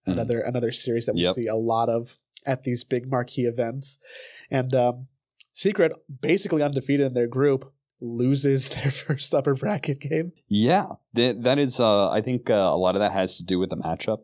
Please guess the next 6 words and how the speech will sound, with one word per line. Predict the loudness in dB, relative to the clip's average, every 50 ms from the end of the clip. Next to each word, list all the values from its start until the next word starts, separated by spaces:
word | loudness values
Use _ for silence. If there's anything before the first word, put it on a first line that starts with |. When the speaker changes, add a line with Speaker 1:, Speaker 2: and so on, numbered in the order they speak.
| _ _ -8 _
Speaker 1:
of | -2 0 2 2 0 0 -2 -4 -2
E | 0 0 0 0
G | 0 0 0
versus | 0 0 -2 -2 -2 0 0 0
Secret. | 0 -2 -2 -2 -4 -4 -6 -10 _ _ _ -2
And | 0 2 2 2 2 2 2 2 2 0 0 0 0 0 -2